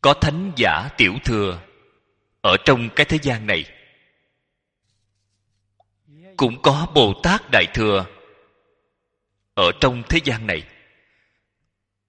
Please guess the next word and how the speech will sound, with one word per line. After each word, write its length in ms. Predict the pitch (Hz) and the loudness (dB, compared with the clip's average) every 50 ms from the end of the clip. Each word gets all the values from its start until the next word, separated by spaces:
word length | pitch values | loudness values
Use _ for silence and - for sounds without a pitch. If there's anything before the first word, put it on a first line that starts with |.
| _ _ _ _ _ _ _ _ _ _ _ _ _ _ _ _ _ _ _ _ _ _ _ _ _ _ _ _ _ _ _ _ _ _ _ _ _ _ _ _ _ _ _ _ _ _ _ _ _ _ _ _ _ _ _ _ _ _ _ _ _ _ | _ _ _ _ _ _ _ _ _ _ _ _ _ _ _ _ _ _ _ _ _ _ _ _ _ _ _ _ _ _ _ _ _ _ _ _ _ _ _ _ _ _ _ _ _ _ _ _ _ _ _ _ _ _ _ _ _ _ _ _ _ _
Cho 140 | - - 160 | 0 0 2